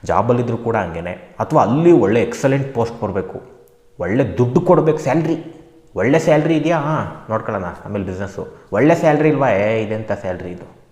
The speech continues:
So ಈ ರೀತಿ ಲೆಕ್ಕಾಚಾರದ ಮನೋಭಾವ ಜಾಸ್ತಿ ಬರುತ್ತೆ. ಹಾಗೆ ಒಬ್ರ ಜೊತೆ ಮಾತಾಡ್ಬೇಕು ಅಂದ್ರೆ ಲೆಕ್ಕ ಹಾಕಿ ಮಾತಾಡ್ತಕ್ಕಂಥದ್ದು. "ಇವರಿಂದ ನನಗೇನು ಲಾಭ?"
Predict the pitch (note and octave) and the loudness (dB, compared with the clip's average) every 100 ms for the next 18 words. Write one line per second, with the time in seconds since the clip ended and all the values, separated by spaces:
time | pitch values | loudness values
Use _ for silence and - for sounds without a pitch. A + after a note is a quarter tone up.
0 | _ _ _ A#2 G#2 B2 B2 G#2 A2 F2+ | _ _ _ -8 -6 -4 -4 -6 -6 -8
1 | - - - - - F2+ - - F#3+ F#3+ | -12 -20 -20 -18 -8 -8 -8 -8 -4 -4
2 | F#3+ C#3 A2+ G2+ G2 F#2 F2 F2 F2+ G2+ | -2 -4 -2 -4 -4 -4 -4 -4 -4 -4
3 | F2+ F2+ - - F#2 F#2 - - - - | -6 -10 -16 -16 -14 -14 -14 -14 -14 -16
4 | - - - _ _ _ _ _ _ _ | -20 -20 -20 _ _ _ _ _ _ _
5 | - - - - - - - - - D3+ | -20 -20 -20 -20 -20 -20 -20 -20 -2 2
6 | G3+ F3+ A#2+ D#3 - - - - - - | 4 4 4 0 -6 -14 -20 -20 -20 -20
7 | _ _ _ _ - A2+ C#3+ D#3+ G3+ E3 | _ _ _ _ -2 0 2 4 4 4
8 | D3 D#3+ D#3 C#3 A#2+ A#2+ C3 F#2 F#2+ F2 | 4 2 0 -2 -4 -2 0 0 -4 -8
9 | F2 G#2 - - - G3+ F#3 - D#3 G2+ | -4 -2 -2 -4 0 4 4 2 -2 -4
10 | F#2 - - F#2+ G2 F2+ - - E2+ F2 | -6 -12 -10 -8 -4 -6 -8 -14 -14 -12
11 | E2 - F#2+ A#2+ D#3+ E3 D3 D#3+ A2 F#2+ | -12 -10 -4 0 2 2 0 -2 -4 -4
12 | G2 G2 F#2+ A2+ A2 E2+ E2+ | -4 -2 -4 -2 -4 -4 -4